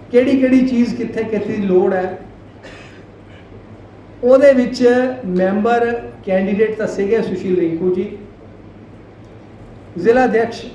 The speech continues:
ਸੁਸ਼ੀਲ ਸ਼ਰਮਾ ਜੀ ਸੀਗੇ, ਭੰਡਾਰੀ ਜੀ ਸੀ, ਮੈਂ,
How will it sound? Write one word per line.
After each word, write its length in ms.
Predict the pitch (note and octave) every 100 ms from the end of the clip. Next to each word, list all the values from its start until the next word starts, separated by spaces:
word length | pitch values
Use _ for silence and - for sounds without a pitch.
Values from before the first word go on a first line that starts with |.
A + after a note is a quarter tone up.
| -
ਸੁਸ਼ੀਲ 320 | G3+ F#3 G#3+
ਸ਼ਰਮਾ 400 | G#3 F#3 F3+ F#3
ਜੀ 120 | G3 G#3
ਸੀਗੇ, 400 | G#3 G3 G#3 G#3 - - - - - - - - - - - - - - - - - - -
ਭੰਡਾਰੀ 480 | G3+ F#3+ F3 F3+ -
ਜੀ 180 | A3 G#3+
ਸੀ, 300 | - - B3 - - - - - - - - - - - - - - - - - - D#3
ਮੈਂ, 500 | D#3 F#3+ A3+ A#3+